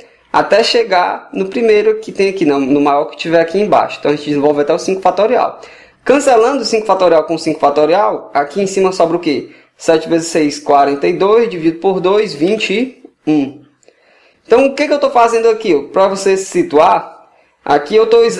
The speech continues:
examinando essa expressão aqui, tô adaptando pro que a gente tem, ó. O N que a gente tem aqui é sete,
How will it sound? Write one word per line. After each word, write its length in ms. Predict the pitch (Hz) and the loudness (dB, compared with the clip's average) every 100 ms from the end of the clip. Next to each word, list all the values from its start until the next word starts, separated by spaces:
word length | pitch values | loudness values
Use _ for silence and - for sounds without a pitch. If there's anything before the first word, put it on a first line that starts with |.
| 175 | 0
examinando 480 | 185 202 220 214 214 | 2 2 2 2 0
essa 160 | 214 | -2
expressão 520 | 208 - 190 180 185 | -4 -2 0 2 0
aqui, 460 | 165 156 214 240 175 | -2 -2 -2 0 0
tô 100 | - | 0
adaptando 540 | 165 202 - - 226 | 0 0 -2 0 0
pro 140 | 226 240 | 0 -4
que 80 | 240 | -2
a 20 | |
gente 220 | 247 - | -2 -2
tem, 320 | - 254 180 | -2 0 0
ó. 120 | - | 0
O 160 | - 156 | -2 0
N 340 | 175 165 139 | 0 0 -2
que 80 | - | -4
a 20 | 143 | -4
gente 220 | 147 - | -4 -4
tem 220 | 160 147 | 0 0
aqui 200 | 143 139 | 0 -2
é 80 | 135 | -4
sete, 720 | - 160 160 160 151 - - | 0 0 2 2 0 -4 -12